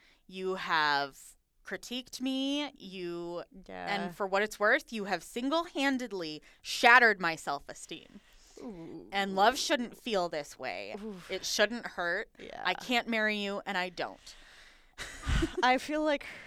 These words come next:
Speaker 2: her self-esteem is fairly precarious as is.
Speaker 1: Yeah.
Speaker 2: So she
Speaker 1: But the
Speaker 2: needs
Speaker 1: shit he said to her.
Speaker 2: No, no, yeah, no, I completely agree. And
Speaker 1: Yeah.
Speaker 2: so it's like,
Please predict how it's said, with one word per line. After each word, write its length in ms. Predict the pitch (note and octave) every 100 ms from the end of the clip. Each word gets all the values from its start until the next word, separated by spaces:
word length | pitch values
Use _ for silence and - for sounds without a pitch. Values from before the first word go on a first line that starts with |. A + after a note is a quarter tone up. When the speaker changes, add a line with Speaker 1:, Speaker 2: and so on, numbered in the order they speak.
| - -
Speaker 2:
her 440 | A#3 A3+ G#3 G3+
self-esteem 1080 | - G#3+ - - - - F#3+ - F#3+ F#3 F3+
is 120 | F3+
fairly 380 | - F3+ F3+ F#3
precarious 640 | - - - F3+ F3 F3
as 280 | - F3 E3+
is. 520 | E3 F3 G3 F#3+ -
Speaker 1:
Yeah. 360 | B3+ C4+ F3 D#2 -
Speaker 2:
So 260 | - - F#3
she 200 | - G3
Speaker 1:
But 100 | D4
the 40 | F#3
Speaker 2:
needs 80 |
Speaker 1:
shit 220 | F3 B4 A4
he 160 | E4+
said 320 | C4 A3 F3
to 80 | -
her. 80 | -
Speaker 2:
No, 100 | A#4 - E4+ A#4
no, 60 | D4+
yeah, 260 | A#3 D#4+ G3+
no, 200 | C#4+ A3+
I 100 | C4
completely 500 | - C4+ F4 C#4 C4
agree. 340 | A3 A3 F3+
And 140 | - A3+
Speaker 1:
Yeah. 100 | B3+
Speaker 2:
so 140 | B3
it's 140 | A3+ -
like, 260 | A3+ -